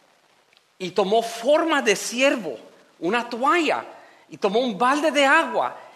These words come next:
y lavó los pies de cada uno de esos hombres, incluyendo, sí,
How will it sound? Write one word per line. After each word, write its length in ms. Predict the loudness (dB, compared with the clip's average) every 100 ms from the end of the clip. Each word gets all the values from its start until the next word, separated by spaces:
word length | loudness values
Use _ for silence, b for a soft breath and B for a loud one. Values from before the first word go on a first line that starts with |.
| B _
y 140 | -6
lavó 480 | -2 -2 -2 0 0
los 280 | 0 -2 -4
pies 340 | -4 -2 -2
de 200 | -6 -10
cada 340 | -6 -4 -2 -2
uno 460 | 0 -2 -2 -2 B B B B _
de 220 | -2 -2
esos 260 | -2 -6
hombres, 640 | -2 -2 -4 -10 -14 -14 -18 _ _ _ _ _ _ _ _ _ _ _ -8
incluyendo, 920 | -8 -6 -4 -2 0 0 -2 -4 -6 -14 -20 _ _ _ _ _ _ _ _ _ _ _ _ _ _ _ _ _ _ _ _
sí, 540 | -20 -18 -14 -14 -16